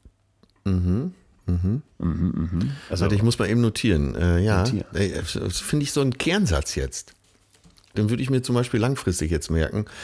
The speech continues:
Speaker 1: Zufriedenheit, also wenn man Sinn in seinem Leben schafft.
Speaker 2: Ja, wenn das, was du machst, für dich sinnstiftend ist, Si-, Sinn gibt,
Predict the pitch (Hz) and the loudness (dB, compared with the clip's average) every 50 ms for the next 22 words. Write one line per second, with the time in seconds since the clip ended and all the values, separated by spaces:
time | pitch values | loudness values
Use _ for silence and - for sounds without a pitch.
0 | - - - - - - - - 110 95 - - 120 123 120 117 110 110 110 113 | -14 -14 -16 -16 -18 -12 -6 -4 -4 -4 -2 0 0 0 2 2 2 2 2 2
1 | 113 98 - - - - - - 120 113 117 120 135 139 135 127 107 95 113 156 | 2 0 -2 -6 -8 -6 -4 -2 0 2 2 2 2 4 4 4 6 6 6 4
2 | 180 - 101 107 95 107 101 101 98 95 95 90 80 82 78 - - 76 67 - | 4 2 2 2 4 4 4 4 6 6 6 4 4 2 0 0 -2 -2 -2 -4
3 | - - - - - _ _ _ _ - 104 110 101 80 82 95 98 95 104 131 | -8 -12 -14 -16 -18 _ _ _ _ -2 0 0 0 0 0 -2 0 0 0 0
4 | 135 - - 131 123 - - 120 107 104 120 131 - - - - _ - - 113 | 0 0 -2 -4 -4 -2 0 0 2 2 0 0 -4 -8 -16 -20 _ -6 -4 -4
5 | 98 120 113 104 - - 123 139 151 151 - - 156 143 - - 131 139 139 139 | -2 0 -2 -2 0 0 0 2 0 0 -2 -4 -6 -4 -4 -4 -4 -2 -4 -4
6 | - - 110 104 107 - - 73 - 95 95 107 120 127 123 101 131 - - - | -2 -2 -2 -2 -2 -2 -4 -6 -4 -2 0 2 2 2 2 2 0 0 -2 -4
7 | - - | -12 -18